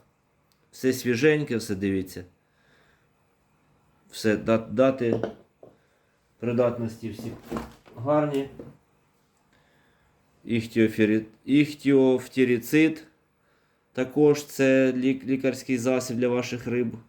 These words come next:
Це в нас також альгошок, трішки хімії є. Е, засіб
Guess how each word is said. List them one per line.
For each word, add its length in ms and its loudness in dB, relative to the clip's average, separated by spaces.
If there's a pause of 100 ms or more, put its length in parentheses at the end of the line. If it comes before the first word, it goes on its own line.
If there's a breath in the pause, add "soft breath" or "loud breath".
(220)
Це 120 -6
в 40 -2
нас 160 -4
також 340 -2
альгошок, 600 -2
трішки 340 -6 (140)
хімії 520 -4
є. 200 0 (1200 loud breath)
Е, 380 4
засіб 560 0